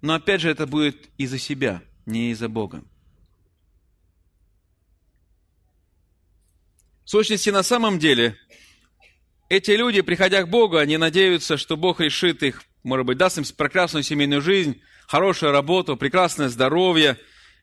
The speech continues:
самореализацию в жизни. В сущности, они говорят, что обстоятельства человека должны измениться в лучшую сторону, и Бог должен это сделать ради них.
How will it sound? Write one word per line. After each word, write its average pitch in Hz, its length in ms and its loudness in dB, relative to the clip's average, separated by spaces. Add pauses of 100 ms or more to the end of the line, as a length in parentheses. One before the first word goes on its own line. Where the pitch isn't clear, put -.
(120)
самореализацию 180 1160 2
в 151 40 -4
жизни. 143 560 0 (300)
В - 60 -14
сущности, 214 400 0
они 202 440 2 (460)
говорят, 185 460 2
что 202 200 0
обстоятельства 196 520 0
человека 202 600 2 (400)
должны 170 300 0
измениться 180 680 0
в 139 80 -4
лучшую 185 280 0
сторону, 117 580 -4 (220)
и 151 80 0
Бог 170 280 0
должен 151 200 0
это 139 140 -4
сделать 127 300 0
ради 120 200 -2
них. 113 320 -4